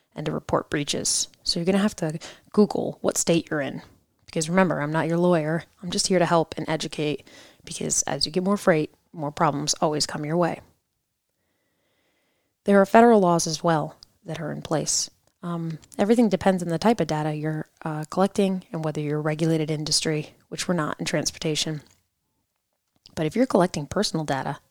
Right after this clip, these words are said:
Social Security numbers, banking information, A C H information, this includes your carriers too. I've noticed that sometimes when they sign up using their W, and you guys get their W nine, uh, breach, uh, sorry,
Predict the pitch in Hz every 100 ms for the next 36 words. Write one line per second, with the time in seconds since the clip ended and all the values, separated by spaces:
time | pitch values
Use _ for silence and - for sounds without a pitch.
0 | _ - - - - _ _ _ - 156
1 | 143 - 151 143 143 151 151 - 139 143
2 | 151 143 139 - 143 143 - - - -
3 | 151 - 156 151 - 147 147 143 147 151
4 | 170 254 392 392 302 180 220 240 160 156
5 | - 151 151 - _ 170 170 175 170 170
6 | - 170 175 165 160 151 147 160 151 156
7 | 147 147 147 143 151 156 151 - - -
8 | - 151 143 160 143 - 156 151 147 151
9 | 147 147 165 156 151 147 - - - -
10 | - 156 175 - - - - 85 - -
11 | -